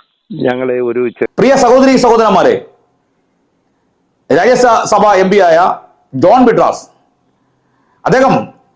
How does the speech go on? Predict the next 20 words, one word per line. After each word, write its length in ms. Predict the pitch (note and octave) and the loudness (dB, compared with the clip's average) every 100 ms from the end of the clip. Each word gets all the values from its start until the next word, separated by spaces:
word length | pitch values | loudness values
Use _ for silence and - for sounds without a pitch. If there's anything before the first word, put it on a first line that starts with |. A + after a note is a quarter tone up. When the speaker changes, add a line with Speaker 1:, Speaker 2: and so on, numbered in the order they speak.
| _ | _
Speaker 2:
ഒരു 300 | G3 A3 F3+ - | 2 4 2 2
പ്രമുഖ 300 | G3 B3 B3 | 0 2 2
YouTube 460 | G3 G3 A#3 A3 | 2 2 2 2
ചാനൽ 180 | F3 F#3+ | 0 0
നൽകിയ 500 | F#3 F3 E3+ F#3+ - - _ _ | 0 0 2 0 0 -8 _ _
അഭിമുഖത്തിൽ 520 | F#3 C4 A#3+ G3 - - _ _ _ _ _ _ _ | 2 4 4 0 -4 -12 _ _ _ _ _ _ _
പെന്തക്കോസുകാരെ 840 | A3+ B3 C#4 C#4 A#3 A#3 A3 G#3+ - | -2 -2 0 0 2 2 2 0 -2
ഇകഴ്ത്തി 400 | F#3 G3 C4 C4 | -2 2 2 2
പറഞ്ഞുകൊണ്ട്, 440 | B3 G3 F3 C#3+ A2 F#2+ _ _ _ _ | -2 -2 0 -2 -2 -8 _ _ _ _
ശബ്ദമുണ്ടാക്കുന്നവരാണ്, 1120 | - D#3 G3+ G3+ G3 G3 F#3+ F3+ F3 F3 F#3 D3+ | -6 -2 0 2 0 0 0 0 0 -2 -2 0
റോഡിൽ 220 | E3+ F3+ | 2 2
ബൈബിളൊക്കെ 480 | D#3+ D#3+ G3 F#3 F3+ | 2 2 2 2 2
വിവരണം, 380 | E3+ F3+ F#3 | 2 2 0
വിതരണം 360 | D#3 D#3+ F#3+ F#3+ | 0 0 0 0
ചെയ്യുന്നവരാണെന്നൊക്കെ 680 | F3 E3+ E3 E3 D#3+ E3 D#3+ | 0 0 0 0 -2 -2 0
പറഞ്ഞുകൊണ്ട് 340 | D3+ D#3 C#3 D#3 - _ _ _ | 0 -2 -2 -4 -6 _ _ _
ഒരു 80 | A#3 | 0
പുച്ഛ 380 | - A#3+ B3+ C#4+ | 0 0 0 2
മനോഭാവത്തോടു 600 | C4 A3 A#3 A#3+ A3 G3+ | 0 2 2 2 2 4
കൂടി 300 | F3 G#2+ | 2 0